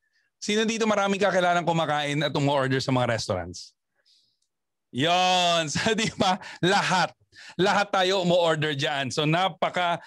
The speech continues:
so actually very exciting to eh. So anyway,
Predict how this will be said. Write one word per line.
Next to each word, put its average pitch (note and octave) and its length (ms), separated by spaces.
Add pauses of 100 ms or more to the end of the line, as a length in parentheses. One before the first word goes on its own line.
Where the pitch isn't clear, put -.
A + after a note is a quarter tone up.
(160)
so - 320
actually A#3+ 320
very F#3+ 320
exciting D3+ 560
to C#3+ 80
eh. A2 160 (400)
So D#4 160
anyway, F4 480